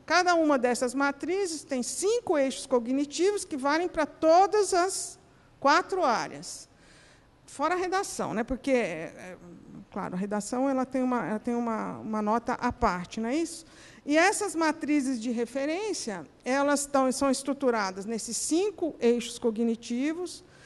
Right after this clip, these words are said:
No caso da ciência da natureza, são oito competências, sendo que seis,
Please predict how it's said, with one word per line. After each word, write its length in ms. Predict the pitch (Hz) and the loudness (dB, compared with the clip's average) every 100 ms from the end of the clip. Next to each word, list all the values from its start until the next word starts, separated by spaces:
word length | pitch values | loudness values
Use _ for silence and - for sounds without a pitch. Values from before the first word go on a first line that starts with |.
| - - | -18 -4
No 100 | 247 | 0
caso 360 | 311 320 349 | 2 2 2
da 100 | 302 | 0
ciência 420 | 302 302 277 277 | -2 0 0 0
da 80 | 262 | -2
natureza, 680 | 269 262 285 240 233 208 208 | -2 -2 -2 2 4 2 0
são 340 | - 240 233 - | -4 -4 -4 6
oito 420 | 277 349 381 - | 8 8 6 0
competências, 960 | 277 254 262 277 277 262 311 339 415 403 | 0 0 2 0 2 2 0 -2 -4 -6
sendo 420 | - 285 269 269 | -4 -2 0 -2
que 180 | - 254 | -2 -4
seis, 720 | - 330 349 381 - - | -2 -2 -2 -2 -4 -12